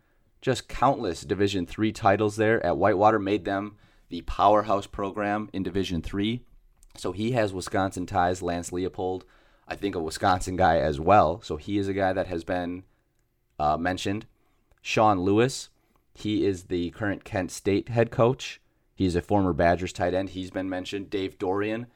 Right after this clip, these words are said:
is a guy, is another name that I like as well. He is the current North Carolina State head coach, and he is another former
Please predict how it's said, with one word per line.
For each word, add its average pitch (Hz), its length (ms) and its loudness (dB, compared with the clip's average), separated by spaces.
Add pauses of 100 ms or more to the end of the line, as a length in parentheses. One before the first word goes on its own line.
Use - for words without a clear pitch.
(240)
is 90 140 -6
a 92 40 -6
guy, 98 200 4
is 95 160 0
another 95 240 0
name 95 220 0
that 95 120 4
I 92 60 4
like 92 280 2
as 78 220 -6
well. 90 300 0
He 104 260 -4
is 82 140 -6
the - 100 -10
current 87 460 -6 (560)
North 98 200 -4
Carolina 98 440 -2
State - 400 -2
head 82 220 -8
coach, 80 260 -6
and 82 100 -6
he 107 240 -6
is 92 100 -2
another 95 300 -2
former 98 640 -2